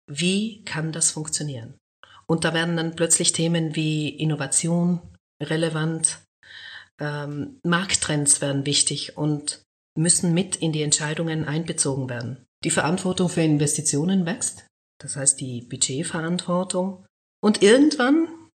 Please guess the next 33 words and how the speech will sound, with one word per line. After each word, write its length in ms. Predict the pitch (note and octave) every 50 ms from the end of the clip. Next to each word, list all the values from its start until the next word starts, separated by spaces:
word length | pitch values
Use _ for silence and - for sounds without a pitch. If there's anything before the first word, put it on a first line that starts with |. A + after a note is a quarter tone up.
| _ _ _ _ _ _ -
geht 240 | - F3+ G3 F#3+ -
es 220 | - - - -
auch 280 | - D3+ F3+ A#3 A#3+ -
darum, 600 | - - F3+ F#3 F#3+ G3+ G3+ G#3 A3 G#3 - D3
die 140 | D3+ D3+ D#3
Vision 440 | D3 C#3 - - D#3 F3 F#3+ G#3
und 220 | G#3+ - D#3+ D#3 -
die 60 | D#3
Mission, 680 | D#3 D3 - - E3 E3+ F3+ F#3 G3 G3 G3 G3 - - _ _ _ _ _ _ _ _ _ -
die 100 | D3 -
Werte 300 | E3 F3+ F#3 - F3+ D3+
des 160 | D3+ - -
Unternehmens 580 | - D3+ D3+ - D3 D#3+ F3 F3+ F3 D#3+ -
zu 100 | - -
definieren 580 | C#3 D3 D3 - - D3 D3+ E3 F#3+ G#3+ A#3 A#3
und 480 | - E3+ G3+ B3+ C#4 C#4+ C#4 C4+ - -
ganz, 260 | D#3+ E3 G#3+ G#3 -
ganz 240 | - G3 G#3 - -
wichtig, 400 | F3 F#3+ - - A3+ A3+ - -
die 120 | D3+ C#3+
dann 180 | D3+ C#3+ C#3+ C3+
auch 160 | C#3+ D3 -
zu 120 | - -
kommunizieren. 840 | - - E3 D#3 D3+ D#3 D#3 D#3 - G3 G#3 G3+ D3+ B2 - - - _ _ _ _ _ _ _ - -
Und 200 | E3+ E3+ E3+ E3+
das 220 | E3+ E3+ - -
erfordert 560 | - F3 E3 - - D#3+ E3 E3+ F3 E3+ -
dann 240 | - D#3+ D#3+ D#3+ D#3+
sicherlich 520 | D#3 - E3 - - E3+ E3 D#3+ D#3+ - -
immer 300 | E3 E3+ F3 F3 E3 E3+
wieder 420 | E3 D#3+ D#3+ E3 E3 E3 D#3+ -
unterschiedliche 640 | D3 D3+ D3+ - D3+ - - D3 - D3+ C#3+ - D3
Fähigkeiten. 720 | C#3+ - - C3 B2+ B2+ - - - C3 C3 B2+ _ -